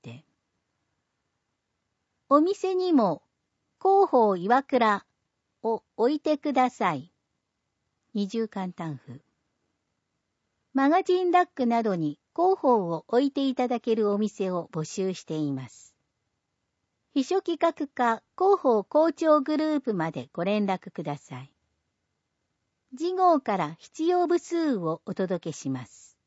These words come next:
電話三八五八零二。岩倉市ホームページでは、英語、ポルトガル語、中国語、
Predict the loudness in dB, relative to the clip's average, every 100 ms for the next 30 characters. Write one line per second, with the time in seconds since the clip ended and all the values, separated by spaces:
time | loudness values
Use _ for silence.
0 | _ _ _ _ _ _ _ _ _ _
1 | -4 -2 0 0 0 -2 -4 _ _ -6
2 | -2 0 0 -2 -2 -2 -2 -10 -10 -12
3 | _ 0 2 2 0 -4 -6 -6 -8 -4
4 | -2 0 -2 -2 -2 -2 -2 -6 _ _
5 | _ _ _ _ _ _ _ _ _ _
6 | _ _ _ _ _ _ _ _ _ _
7 | _ _ 0 2 2 0 0 0 -4 -2
8 | 2 4 4 2 2 2 2 -4 -4 -4
9 | -4 -8 -14 _ _ -6 0 2 2 2
10 | -2 -6 _ -6 -4 -2 0 0 0 0
11 | -2 -2 -4 _ _ -6 -2 0 2 0
12 | 0 0 -2 -4